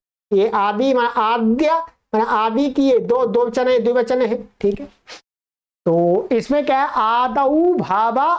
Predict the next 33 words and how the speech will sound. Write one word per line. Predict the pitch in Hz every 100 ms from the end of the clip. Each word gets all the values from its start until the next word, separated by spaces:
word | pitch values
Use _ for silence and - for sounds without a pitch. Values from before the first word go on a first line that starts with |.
| - -
आद्यः | 226 240 247 196 151 143 185 226 143 131 139 _ _ -
ऐसा | 240 240
बन | 180 147
जाएगा। | 139 151 - _ _ _ -
यत | 240 294
प्रत्यय | 254 302 - 285
हो | 226
जाता | 214 220 269
आदि | 240 233 294 240
शब्द | 247 214 214
से, | - 208 233 311 381 - _ _ -
आ, | 240 220 220
दिगादि | 190 196 214 214 294
गण | 277 262
में | 262
मान | 240 226 220
करके | 214 185 196 190 214 302 381 _ - 175
यत | 190 277 247
प्रत्यय | 262 - 269
हो | 226
जाता | 214 202 208 247
है, | 277
तो | 262
आदि | - 226 214 226 226 220 330 311 -
यत | 214 240 240 -
ऐसा | 247 233 247
बन | 233
जाएगा। | 226 220 247
देखिए, | 240 233 156 131 - _ _ _ _ _ -
ये | 226 226
आदि | 220 226 233 294
शब्द | 254 247 233
है | 269 349